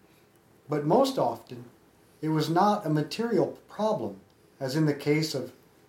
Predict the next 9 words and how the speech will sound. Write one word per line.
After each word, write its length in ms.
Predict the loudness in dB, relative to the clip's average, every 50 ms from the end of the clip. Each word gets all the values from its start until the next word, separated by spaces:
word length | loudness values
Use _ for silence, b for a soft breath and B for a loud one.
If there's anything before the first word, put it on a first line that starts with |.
| _ _ _ _
terminal 340 | -6 -2 -2 -2 -2 -2 -6
cancer 680 | -8 -6 -6 -4 -4 -4 -6 -6 -6 -6 -6 -6 -8 -12 -14 -14
or 80 | -10
an 80 | -10 -10
addiction 680 | -10 -6 -4 -4 -4 -4 -4 -6 -6 -6 -6 -6 -10 -12 -12 -12
or 120 | -10 -10
a 40 | -8
broken 440 | -2 0 0 0 0 0 -2 -2 0
marriage. 460 | 0 2 2 2 2 0 0 -4 -10